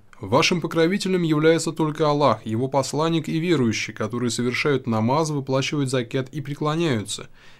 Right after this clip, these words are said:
Если они считают Аллаха, его посланника и верующих своими покровителями и помощниками, то ведь поборники Аллаха непременно окажутся победителями.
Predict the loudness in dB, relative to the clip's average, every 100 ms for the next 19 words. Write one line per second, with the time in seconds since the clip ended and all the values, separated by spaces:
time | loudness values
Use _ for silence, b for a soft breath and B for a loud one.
0 | b -4 0 0 2 2 2 2 0 2
1 | 2 2 0 0 0 0 -2 -2 0 0
2 | -2 -4 -2 -2 0 0 0 -4 -2 0
3 | 0 -2 -4 -2 0 0 -2 -2 0 -2
4 | -2 -2 -2 -4 -4 -10 -12 B B -6
5 | -4 0 0 2 2 0 2 2 2 2
6 | 0 -2 0 0 0 0 -2 -2 -2 -2
7 | -4 -4 -4 -4 -6 -6 -8